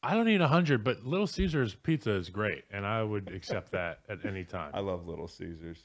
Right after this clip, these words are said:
Speaker 2: We've been crushing 'em. I stay away from the nitrates, Kyle. You know, pepperonis
Speaker 1: I
Speaker 2: and
Speaker 1: don't
Speaker 2: stuff.
Speaker 1: know.
Speaker 2: Okay. <laughs> You, you,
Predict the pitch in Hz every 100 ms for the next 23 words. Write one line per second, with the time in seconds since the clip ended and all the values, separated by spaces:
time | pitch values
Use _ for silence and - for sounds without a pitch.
0 | _ 101 101 92 87 - - 90 - 82
1 | 80 _ _ 90 - 113 113 110 107 101
2 | 104 104 - 85 82 71 - 82 80 78
3 | _ _ _ _ _ - 90 90 92 _
4 | 90 85 87 87 90 92 90 95 87 85
5 | 80 80 80 80 - - _ - 104 101
6 | 80 110